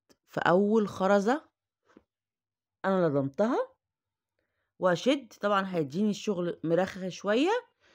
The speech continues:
بعد كده هيظبط معايا. وبعد كده ألضم خرزتين أبيض وأشد وأعمل العقدة بتاعتي وأشد جامد،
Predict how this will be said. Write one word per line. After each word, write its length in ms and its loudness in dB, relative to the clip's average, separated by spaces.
بعد 240 0
كده 340 2
هيظبط 420 0
معايا. 380 -6
وبعد 260 4
كده 220 4
ألضم 260 2
خرزتين 600 0
أبيض 520 2
وأشد 640 2
وأعمل 280 2
العقدة 360 2
بتاعتي 360 -4
وأشد 300 -2
جامد، 440 4